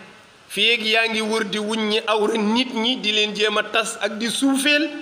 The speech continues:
sunu Borom dana wuññi sa awra digg bëccëg, donte sa kër la koy wuññee ba sa njaboot yépp xam ko, dana la gàcceel ci digg pénc mi.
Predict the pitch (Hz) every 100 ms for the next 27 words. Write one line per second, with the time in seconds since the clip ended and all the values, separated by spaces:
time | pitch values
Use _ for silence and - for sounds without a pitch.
0 | - - - - - 208 202 214 208 208
1 | 196 196 190 208 208 196 214 185 185 185
2 | 190 190 202 214 185 175 269 311 269 240
3 | 226 226 233 214 214 208 196 185 202 190
4 | 185 180 185 170 170 160 175 202 - 127
5 | - - - - 185 196 185 180 160 170
6 | 143 160 143 135 - - -